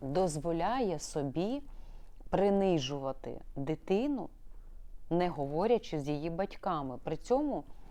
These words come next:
іще й до себе долучаючи інших дітей, сумну дівчинку,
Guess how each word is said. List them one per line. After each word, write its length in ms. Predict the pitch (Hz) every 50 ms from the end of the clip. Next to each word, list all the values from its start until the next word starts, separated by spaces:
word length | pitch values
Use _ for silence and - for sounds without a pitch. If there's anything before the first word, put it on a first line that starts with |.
| - -
іще 340 | - 160 151 - - - 214
й 200 | 226 233 202 - - - - 151 147 - -
до 220 | 147 139 147 175
себе 360 | 175 - - 214 202 165 165 156
долучаючи 800 | 143 165 165 160 160 - - 180 170 160 151 143 - - - - - -
інших 440 | 165 165 185 233 240 - 320 311 269
дітей, 520 | 247 262 277 - - 294 285 277 277 269 - - - - - - -
сумну 280 | 202 180 180 175 180
дівчинку, 680 | 165 151 170 165 160 - - 160 156 - - 160 160